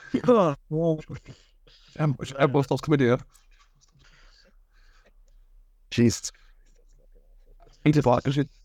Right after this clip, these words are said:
Speaker 1: Just wear a Johnny or, okay, do you know what's more effective than condoms? A gi.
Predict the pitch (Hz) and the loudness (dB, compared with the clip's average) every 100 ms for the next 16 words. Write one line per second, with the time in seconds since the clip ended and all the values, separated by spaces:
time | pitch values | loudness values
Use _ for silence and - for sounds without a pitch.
0 | _ _ _ _ _ _ _ _ _ _ | _ _ _ _ _ _ _ _ _ _
1 | _ _ - 156 196 185 143 170 170 151 | _ _ -10 -2 4 4 6 4 4 4
2 | 131 120 95 - 143 180 135 170 208 214 | 2 0 -2 -4 2 2 4 2 2 4
3 | 214 180 - 196 165 131 123 156 139 110 | 4 4 4 0 0 0 0 0 0 -2
4 | 107 - _ 117 117 143 110 | -6 -10 _ -8 0 0 0